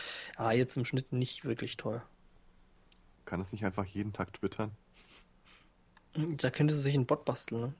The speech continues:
Speaker 1: der das automatisiert macht. Aber nee, er will ja hier gegen Talentlosigkeit, äh,
Speaker 2: Eben,
Speaker 1: auf,
Speaker 2: dann wär's ja kein, keine Kunst mehr.
Speaker 1: auf YouTube, äh, demonstrieren. Wobei der Typ ein bisschen aussieht wie Schröcker, aber das ist was völlig anderes.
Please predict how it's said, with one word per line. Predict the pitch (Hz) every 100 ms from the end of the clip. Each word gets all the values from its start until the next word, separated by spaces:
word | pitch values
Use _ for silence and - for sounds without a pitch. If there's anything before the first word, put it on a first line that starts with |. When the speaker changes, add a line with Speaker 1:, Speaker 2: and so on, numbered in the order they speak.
| -
Speaker 1:
der | 110
das | 131 _ _ -
automatisiert | 127 147 - 123
macht. | 117 - - _ _ -
Aber | 135
nee, | 147 156
er | 139
will | 143
ja | 139
hier | 123 123
gegen | 123 123 117
Talentlosigkeit, | - 120 120 123 117 113 - 117
äh, | 120 113
Speaker 2:
Eben, | 117
Speaker 1:
auf, | 117
Speaker 2:
dann | 73
wär's | 80 85
ja | 110
kein, | - 107 107 101 -
keine | - 120
Kunst | 123 107 -
mehr. | - - _ _ _ _ _ _ - -
Speaker 1:
auf | -
YouTube, | 127 - 117
äh, | 143 117 123
demonstrieren. | 117 120 - 117 117 _ _ _ _ _ _ - - - - -
Wobei | 147 139
der | 165
Typ | -
ein | 196
bisschen | - 135
aussieht | 175 - 156
wie |
Schröcker, | 120 - - 123
aber | 123 120
das | 120 -
ist | - -
was | -
völlig | - 123 -
anderes. | 120 - 120